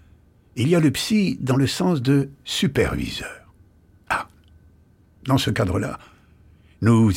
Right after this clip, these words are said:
y allons davantage en tant que professionnels pour parler des patients que nous suivons justement. Le but de cette démarche est de nous aider à mieux accompagner nos patients, parfois aussi à prendre du recul,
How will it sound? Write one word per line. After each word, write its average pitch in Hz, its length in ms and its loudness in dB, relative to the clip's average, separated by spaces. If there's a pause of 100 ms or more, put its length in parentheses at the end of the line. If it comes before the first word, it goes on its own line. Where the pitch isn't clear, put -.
y 117 60 4
allons 117 300 4
davantage 101 720 0
en - 80 -4
tant 95 180 0
que - 140 -6
professionnels 90 840 -2 (320)
pour - 160 -2
parler 98 300 0
des 90 120 0
patients 92 400 0
que 95 140 -4
nous 87 140 0
suivons 90 420 -2
justement. - 640 -8 (1040)
Le 87 140 0
but 87 300 0 (320)
de - 80 -4
cette - 320 -2
démarche 76 500 -2 (460)
est 82 80 0
de 69 80 0
nous 76 240 0
aider 78 180 0
à 73 80 0
mieux 82 240 0
accompagner 98 540 0
nos 95 120 2
patients, 90 480 -4 (640)
parfois - 300 -4
aussi 135 340 0 (260)
à - 120 -4
prendre 113 340 0
du 110 140 0
recul, 107 500 0